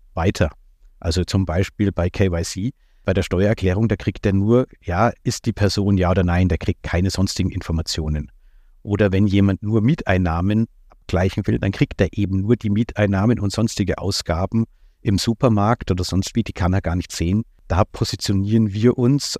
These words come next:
als bafin regulierter Zahlungsdienstleister auch ein Stück weit als Gatekeeper, als, ja, letztendlich im Sinne des Kontoinhabers,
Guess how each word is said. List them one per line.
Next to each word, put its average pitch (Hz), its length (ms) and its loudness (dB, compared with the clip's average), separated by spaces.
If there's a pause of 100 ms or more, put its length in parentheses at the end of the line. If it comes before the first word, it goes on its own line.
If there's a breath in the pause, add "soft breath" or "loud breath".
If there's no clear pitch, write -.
als - 420 0 (140)
bafin 98 400 0
regulierter 104 600 -2 (120)
Zahlungsdienstleister 104 1120 -2
auch 107 240 -2
ein 107 40 0
Stück - 320 -6
weit 87 240 0
als 95 340 -2 (280)
Gatekeeper, 113 840 0
als, - 420 0 (560)
ja, 87 300 0
letztendlich - 640 -4 (320)
im 107 120 0
Sinne 107 320 2
des - 320 -2 (140)
Kontoinhabers, 98 1040 0